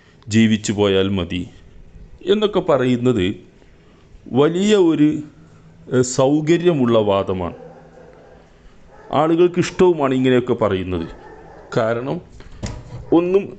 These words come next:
പ്രത്യേകമായിട്ട് ശ്രദ്ധിക്കുകയൊന്നും വേണ്ട, ഉള്ള മട്ടിൽ അങ്ങനെ പോയാൽ മതി. ഇങ്ങനൊരാശയം ലോകത്ത് ആർക്ക് വേണമെങ്കിലും പ്രചരിപ്പിക്കാം. പല, ഏഹ്, പൊതുപ്രഭാഷകരും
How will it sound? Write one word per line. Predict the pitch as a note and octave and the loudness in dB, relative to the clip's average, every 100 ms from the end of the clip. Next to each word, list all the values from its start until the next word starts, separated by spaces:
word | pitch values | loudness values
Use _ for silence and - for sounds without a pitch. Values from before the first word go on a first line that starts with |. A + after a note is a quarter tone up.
| - | -4
പ്രത്യേകമായിട്ട് | C#3 E3 D3+ D3+ C#3 B2+ B2+ B2+ E3+ F#3 - - - | -2 0 0 2 2 2 2 2 -2 -2 -10 -14 -2
ശ്രദ്ധിക്കുകയൊന്നും | C#3+ B2 - B2 C#3 B2 A2 A#2 A2+ | 0 0 -4 -2 2 2 2 2 2
വേണ്ട, | G2+ G2 G#2 A2+ - - - - - - | 2 2 -2 -4 -8 -20 -20 -20 -10 2
ഉള്ള | B2+ D#3 | 4 4
മട്ടിൽ | C#3 A#2 B2 A2+ | 2 -2 0 0
അങ്ങനെ | A2+ A#2 C3 C#3 - - - | 2 0 0 -4 -18 -20 -4
പോയാൽ | G#2+ G#2+ A2 G#2 F2 | 2 2 2 0 -6
മതി. | - - - _ _ _ - - - _ _ _ - | -12 -18 -20 _ _ _ -20 -20 -20 _ _ _ -4
ഇങ്ങനൊരാശയം | G#3 A3+ A3 G3+ F3 D#3+ F3 D3+ - - - - - - C3 | 2 2 2 2 0 0 0 0 -2 -12 -20 -20 -18 -2 2
ലോകത്ത് | C3+ D3 D3 | 2 0 0
ആർക്ക് | C#3+ C#3 C#3 D3 | 2 2 0 0
വേണമെങ്കിലും | B2 B2 B2+ C3+ D3 D3+ | 2 2 0 -2 -2 -2
പ്രചരിപ്പിക്കാം. | B2+ G#2+ G2 F#2+ F2 G2 B2+ - - _ - - _ _ - _ - _ - | -4 -4 -6 -6 -8 -10 -12 -20 -20 _ -20 -20 _ _ -20 _ -20 _ -2
പല, | C#3 D3 D3+ - - - B2+ | 2 4 2 -4 -16 -2 0
ഏഹ്, | C3 - | 0 2
പൊതുപ്രഭാഷകരും | C3+ C3+ E3 B2+ A2 A#2+ B2 - A#2+ B2 B2+ C3+ | 2 4 2 2 0 0 -2 -2 -2 0 -2 -6